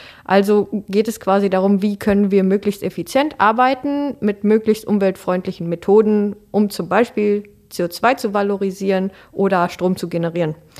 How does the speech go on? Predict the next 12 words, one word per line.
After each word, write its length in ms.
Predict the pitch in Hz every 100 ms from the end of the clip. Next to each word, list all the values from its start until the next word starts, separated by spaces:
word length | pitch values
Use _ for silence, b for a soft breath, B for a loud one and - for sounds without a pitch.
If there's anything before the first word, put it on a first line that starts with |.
| B B B B -
Was 460 | 196 190 - - _ _ _ -
dann 280 | - 196 202
bei 160 | 180 175
mir 320 | 202 262 294
der 180 | 220 208
Versuchsaufbau 960 | 202 196 220 - - 196 294 - 269
ist 320 | 254 294 - -
quasi, 580 | 202 214 233 269 262 -
das 260 | 196 208
sind 160 | - 202
die 80 | 190
Biokatalysatoren. 1200 | 208 269 - 233 233 220 208 190 180 214 285 359